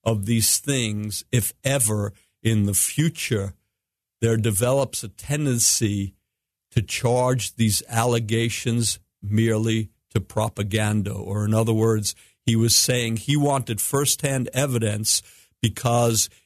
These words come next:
he thought there might be a tendency in the future that people would deny the Holocaust and the horrors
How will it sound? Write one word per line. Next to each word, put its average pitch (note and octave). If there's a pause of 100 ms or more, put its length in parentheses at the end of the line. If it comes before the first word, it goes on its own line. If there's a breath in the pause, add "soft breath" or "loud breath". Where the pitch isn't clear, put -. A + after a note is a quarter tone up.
(140)
he C#3+
thought B2+
there A2+
might B2
be B2
a -
tendency A#2+
in G#2+
the G2+
future B2+ (380 soft breath)
that A2
people B2+
would A2
deny G#2+
the C3+
Holocaust A2+
and G#2
the G2
horrors A#2+